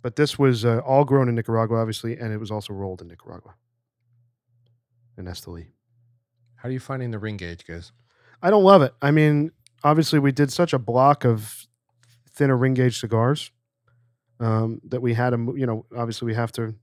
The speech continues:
Speaker 1: cover everything. This is not my preference. The reason why we did this one was Pagoda said this is the one he
Speaker 2: Sure.
Speaker 1: smoked, so
Speaker 2: Of course.
Speaker 1: obviously this is the one we wanna do, but I would not reach for this
Speaker 2: Mm-hmm.
Speaker 1: unless it really ends up blowing me away tonight.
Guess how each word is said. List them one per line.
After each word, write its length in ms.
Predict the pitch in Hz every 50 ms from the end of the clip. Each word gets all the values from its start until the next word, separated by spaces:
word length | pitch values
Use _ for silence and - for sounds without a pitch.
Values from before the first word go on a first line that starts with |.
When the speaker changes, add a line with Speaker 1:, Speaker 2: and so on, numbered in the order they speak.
| _ _ _ _
Speaker 1:
cover 300 | - - 135 123 117 117
everything. 400 | 113 117 131 135 135 160 165 160 - _ _ _ _ _ -
This 160 | 147 135 -
is 100 | 127 117
not 180 | 131 127 135 139
my 120 | 131 127
preference. 560 | 123 - - 131 127 - 151 151 147 - - _ _ _ _ _
The 80 | - 120
reason 180 | 131 127 123
why 120 | 123 127 123
we 100 | 120 117
did 140 | 127 120
this 200 | 113 131 127 -
one 140 | 139 131 123
was 220 | 117 110 104 104 -
Pagoda 400 | _ - 127 113 120 117 117 113
said 200 | - - 117 110
this 160 | 123 117 -
is 80 | 120
the 60 | 113 117
one 160 | 110 113 113
he 60 | 190
Speaker 2:
Sure. 80 | - 113
Speaker 1:
smoked, 360 | - - - 120 131 - -
so 100 | - 113
Speaker 2:
Of 60 | 107
course. 160 | 113 123 117 -
Speaker 1:
obviously 180 | 127 120 117 - _ _ _ _ _ _ _ _ _ _ _
this 160 | - 131 113
is 60 | 123 120
the 60 | 120
one 120 | 127 127
we 60 | 123
wanna 180 | 123 123 120 117
do, 160 | 110 135 135
but 120 | 127 127 117
I 120 | 117 131
would 180 | 135 131 120 110
not 320 | 120 120 120 123 127 -
reach 200 | 131 127 123 -
for 100 | - -
this 440 | 113 104 107 107 - - - - - _ _ -
Speaker 2:
Mm-hmm. 220 | 123 113 113 123 117 - _ _ _
Speaker 1:
unless 360 | - 120 123 131 147 147 -
it 80 | 151 139
really 360 | 127 135 147 151 143 147 143 - -
ends 200 | 147 139 143 135
up 100 | 143 120
blowing 280 | - 135 131 139 139 131
me 80 | 131
away 220 | 127 120 123 123 127
tonight. 360 | - - 147 147 147 151 -